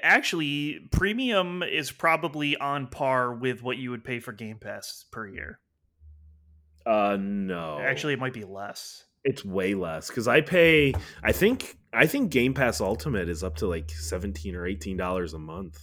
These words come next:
Speaker 1: Okay, then yeah, like, that, that is fine then, in theory, for that thing. I just, like, it is hard for me to say eighty dollars is fine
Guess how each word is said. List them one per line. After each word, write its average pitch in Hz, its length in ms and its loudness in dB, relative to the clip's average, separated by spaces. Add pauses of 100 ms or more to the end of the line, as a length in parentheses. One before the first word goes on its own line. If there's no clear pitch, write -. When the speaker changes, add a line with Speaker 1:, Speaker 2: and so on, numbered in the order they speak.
(140)
Speaker 1:
Okay, 165 220 -2
then 180 200 -2
yeah, 127 360 0
like, - 180 -4
that, 165 280 4 (720)
that 139 200 4
is 143 100 -2
fine 160 320 2
then, 101 260 -12 (100)
in 135 220 -8
theory, 107 420 -10
for 127 300 -4
that 127 300 4
thing. 120 460 -2 (120)
I 165 180 6
just, 240 340 -2
like, 190 320 4 (460)
it 208 160 4
is 226 120 2
hard 220 380 6
for 262 160 -4
me 180 280 -4
to 160 320 -4
say 139 320 2
eighty 143 360 -6
dollars 131 460 2
is 117 100 -10
fine 135 640 -2